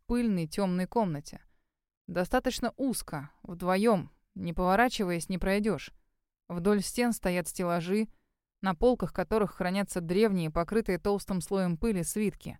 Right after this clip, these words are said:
Алистар и Рестерт изучают каждый свой стеллаж, не поворачивая ко мне головы.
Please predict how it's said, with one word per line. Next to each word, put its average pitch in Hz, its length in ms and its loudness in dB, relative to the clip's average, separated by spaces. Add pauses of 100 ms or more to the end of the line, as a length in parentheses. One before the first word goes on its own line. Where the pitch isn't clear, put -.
(120)
Алистар 196 520 4
и 214 140 4
Рестерт 214 440 4
изучают 202 500 4
каждый 202 360 4
свой 196 240 2
стеллаж, 208 600 0
не 170 180 -4
поворачивая 185 680 2
ко 175 140 0
мне 180 160 0
головы. 175 480 2